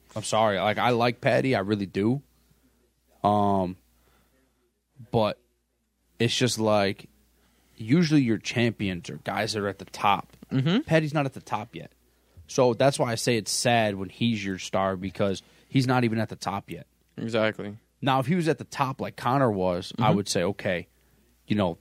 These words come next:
Speaker 1: that's fine. That's a big star you got." But as of right now, it's like he's not even a champion. So I, I just, I don't know, man. I just feel like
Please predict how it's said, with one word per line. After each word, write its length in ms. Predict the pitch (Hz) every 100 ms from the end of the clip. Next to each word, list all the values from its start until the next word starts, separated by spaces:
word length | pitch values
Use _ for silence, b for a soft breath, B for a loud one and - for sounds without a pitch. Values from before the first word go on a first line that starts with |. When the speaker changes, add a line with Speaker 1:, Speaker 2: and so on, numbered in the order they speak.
| -
Speaker 1:
that's 180 | 92
fine. 420 | - 120 120 92 92
That's 260 | 98 98 -
a 40 |
big 260 | 98 110 95
star 240 | - 110 113
you 120 | 101
got." 320 | 95 73 -
But 240 | 110 101 - b b b b b b
as 160 | - 117
of 100 | 120
right 180 | 113 101
now, 260 | 107 147
it's 120 | 110 -
like 200 | 104 -
he's 180 | 117
not 160 | 127 120
even 160 | 110 107
a 60 |
champion. 440 | 98 120 147 - - _ _ _ b b b b b b _ _ _
So 480 | - 104 101 101 95 b b b b b _ _ _ _ _ _
I, 100 | - - 98 - _ - - - - -
I 100 | -
just, 240 | 120 113 - -
I 60 |
don't 140 | 113 110
know, 120 | 101
man. 200 | 90 92
I 100 | 95
just 180 | 104 -
feel 140 | 117
like 380 | 104 95 -